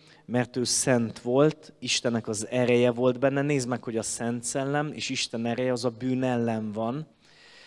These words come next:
Nézd meg azt, hogy, hogy Isten ereje és a Szent Szellem, az segít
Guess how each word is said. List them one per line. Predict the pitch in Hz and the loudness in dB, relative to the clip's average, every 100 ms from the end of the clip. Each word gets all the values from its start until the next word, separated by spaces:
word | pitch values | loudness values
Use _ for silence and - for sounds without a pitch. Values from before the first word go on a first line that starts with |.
| - - | -20 -10
Nézd | 135 147 131 | -2 0 0
meg | 127 | 2
azt, | 135 - | 2 2
hogy, | - 131 117 120 - | 0 0 0 -6 -12
hogy | 123 127 120 120 117 - | -4 2 4 2 0 -8
Isten | 143 - - 123 | 0 0 0 -2
ereje | 123 127 131 139 147 - | 0 0 2 2 2 -2
és | 117 117 | -10 -8
a | |
Szent | - - 120 120 | -8 -4 -4 -4
Szellem, | - 135 127 139 147 - | -4 -2 0 -2 -4 -6
az | 113 | -4
segít | - - 143 123 120 - - | 0 2 2 2 -4 -4 -14